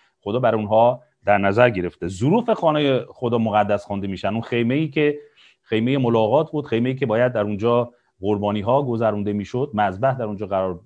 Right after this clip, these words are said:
داشت، خدا میگه ظروف این خیمه مقدسن، یعنی جدان. اون ظروف در واقع اون مذبح برنجین خودش به خودی خود یک چیز عجیب و غریب نبود که ازش نور ساطع بشه، بلکه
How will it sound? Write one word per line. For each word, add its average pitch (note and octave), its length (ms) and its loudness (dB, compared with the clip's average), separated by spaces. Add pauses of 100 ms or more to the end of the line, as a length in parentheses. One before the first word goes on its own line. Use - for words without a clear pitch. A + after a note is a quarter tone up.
(220)
داشت، D3 260 -2
خدا C3 180 -4
میگه D#3 200 -2
ظروف C#3 520 -2
این D#3+ 280 -2 (240)
خیمه A#2+ 280 -2
مقدسن، G#2 680 -2
یعنی A2 180 -4
جدان. B2+ 460 0 (680)
اون D3 240 -2
ظروف C3 360 0
در A#2+ 180 6
واقع A#2 220 2
اون C#3+ 160 -2
مذبح A2 720 0 (220)
برنجین A2 680 -2
خودش D#3+ 400 -2
به A2+ 120 -4
خودی A#2 380 0
خود E3+ 240 -4
یک D#3+ 140 -6
چیز D3+ 120 -4
عجیب G#2+ 340 -2
و A2 60 -4
غریب B2+ 320 0
نبود E3 220 -2
که A#2 80 -4
ازش G#2 240 -2
نور A#2 200 0
ساطع G#2+ 360 -4
بشه، G2+ 280 -6
بلکه C3+ 400 -4